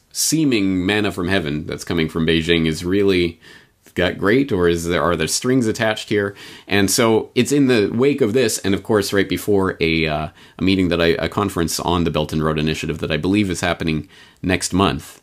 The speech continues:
that, uh, Xi Jinping is on this diplomatic tour to try to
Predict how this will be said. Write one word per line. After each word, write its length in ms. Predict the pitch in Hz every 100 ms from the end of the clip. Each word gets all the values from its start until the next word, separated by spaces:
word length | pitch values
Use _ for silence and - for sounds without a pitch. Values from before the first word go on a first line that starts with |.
| -
that, 360 | 85 80 76 -
uh, 240 | 76 73
Xi 200 | - 85
Jinping 400 | 78 76 82 76
is 120 | 73
on 140 | 76 73
this 160 | 73
diplomatic 480 | - 76 80 71 71
tour 240 | - 87
to 100 | 82
try 220 | 80 98 90
to 160 | 85